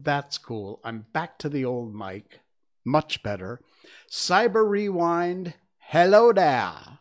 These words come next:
Good to, uh, good to see you. And Obligated Orb, hello.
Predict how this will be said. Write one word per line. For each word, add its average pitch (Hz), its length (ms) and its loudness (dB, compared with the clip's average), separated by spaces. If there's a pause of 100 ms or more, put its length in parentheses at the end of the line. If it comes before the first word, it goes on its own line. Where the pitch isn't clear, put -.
(120)
Good 165 260 0 (120)
to, 135 360 -2
uh, 117 280 -4
good 139 280 -10
to 117 100 -10
see 131 220 -10
you. 104 280 -10 (460)
And 139 400 0
Obligated 151 600 -2
Orb, 165 360 -2
hello. 131 400 -4